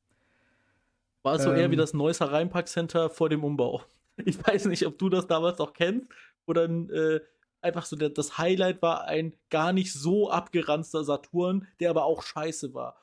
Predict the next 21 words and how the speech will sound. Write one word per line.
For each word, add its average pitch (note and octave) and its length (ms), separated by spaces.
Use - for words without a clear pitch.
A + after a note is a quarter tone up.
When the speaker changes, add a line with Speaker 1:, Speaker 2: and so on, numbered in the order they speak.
Speaker 1:
Und E3 100
das E3+ 140
war D#3+ 80
das - 180
Highlight D3 400
da A#2 120
drin. - 220
Speaker 2:
Ich - 200
kann, - 260
es - 220
kann B2+ 320
gut A#2 220
sein. A2 320
Speaker 1:
Okay. - 200
Speaker 2:
Also, A2 560
ähm, A2+ 560
ja, A2 460
also, A#2 640
es B2+ 160
war C3 120
wirklich B2+ 460